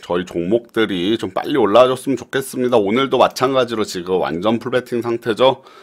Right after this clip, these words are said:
자, 지금은 현금이 거의 없을 정도로 완전 풀베팅이기 때문에, 자, 일단 올라온 종목도 위주로 좀 빠르게,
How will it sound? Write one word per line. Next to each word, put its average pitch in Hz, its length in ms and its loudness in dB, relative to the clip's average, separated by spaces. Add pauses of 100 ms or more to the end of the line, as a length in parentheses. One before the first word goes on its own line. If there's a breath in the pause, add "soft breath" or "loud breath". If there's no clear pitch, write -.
(180 loud breath)
자, - 120 -12
지금은 92 380 -6
현금이 127 360 -4
거의 92 260 -4
없을 101 260 -2
정도로 110 340 -2
완전 90 320 -2
풀베팅이기 147 640 -4
때문에, 127 680 0 (500 loud breath)
자, - 60 -4
일단 113 160 0
올라온 127 320 2
종목도 120 360 -4
위주로 123 540 -2
좀 123 200 -2
빠르게, 139 520 0